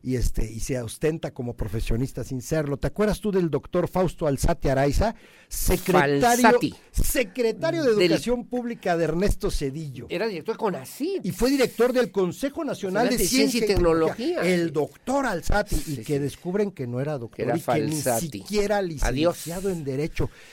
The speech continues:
Speaker 1: ¿Qué pasó en ese entonces? Adiós. Simplemente el presidente Cedillo en ese entonces no pasó por alto el tema y dijo, "Se acabó, ahí te ves, compadre.
Speaker 2: Imagínate,
Speaker 1: Serás muy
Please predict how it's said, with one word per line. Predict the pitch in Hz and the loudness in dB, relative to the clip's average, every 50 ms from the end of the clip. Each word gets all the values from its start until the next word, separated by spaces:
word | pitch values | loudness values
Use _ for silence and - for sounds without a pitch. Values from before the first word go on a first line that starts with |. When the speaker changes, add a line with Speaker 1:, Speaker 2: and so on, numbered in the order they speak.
| - - | -20 -6
Speaker 1:
¿Qué | - - 214 | -2 0 0
pasó | 214 - 214 - - 175 175 | 0 0 -4 -8 -6 -6 -6
en | 175 | -6
ese | 185 - - | -6 -6 -6
entonces? | 165 147 - 143 139 131 - 208 233 220 - _ _ _ _ - _ _ _ - | -8 -8 -6 -6 -8 -6 -4 -6 -6 -6 -8 _ _ _ _ -20 _ _ _ -8
Adiós. | - 147 151 147 185 240 240 - - - - - - - - - | -6 -4 -2 2 4 4 4 4 2 -2 -6 -8 -10 -12 -16 -20
Simplemente | - - - 208 254 247 - 240 214 208 214 240 254 240 - 220 | -10 -4 0 0 0 0 2 2 2 2 2 2 0 0 0 0
el | 190 | 0
presidente | - 170 156 - - 190 214 233 - 226 - | 0 0 0 2 2 2 2 0 -2 -2 0
Cedillo | - - 156 143 170 190 180 185 202 208 208 - _ _ _ - | 0 0 0 -2 -6 -8 -4 -2 -2 -2 -2 -4 _ _ _ -4
en | 147 139 156 | -4 -2 0
ese | 190 175 - | 0 0 0
entonces | 190 175 - 190 190 180 - 165 151 | 0 0 -2 -4 -4 -4 -6 -6 -6
no | 180 185 185 | -6 -6 -6
pasó | - 147 - - 185 - | -6 -6 -4 -4 -4 -4
por | - 143 139 156 | -4 -4 -2 -2
alto | 175 170 - 160 | -4 -4 -4 -8
el | 139 - | -8 -6
tema | - 165 165 165 156 | -6 -6 -4 -4 -4
y | |
dijo, | 147 156 - - 185 160 - _ | -6 -6 -6 -6 -8 -8 -8 _
"Se | - - - - - | -16 -14 -10 -8 -8
acabó, | 143 117 - - 135 196 190 - _ _ | -8 -8 -8 -8 -8 -8 -10 -12 _ _
ahí | - 135 147 | -12 -12 -12
te | 147 _ 240 | -10 _ -8
ves, | 214 214 226 - | -8 -8 -8 -8
compadre. | - 98 - - - | -10 -10 -10 -8 -6
Speaker 2:
Imagínate, | - 147 - 113 - - - | -6 -6 -4 -6 -8 -8 -6
Speaker 1:
Serás | - 156 - 220 247 | -4 0 0 2 2
muy | 254 247 | 2 0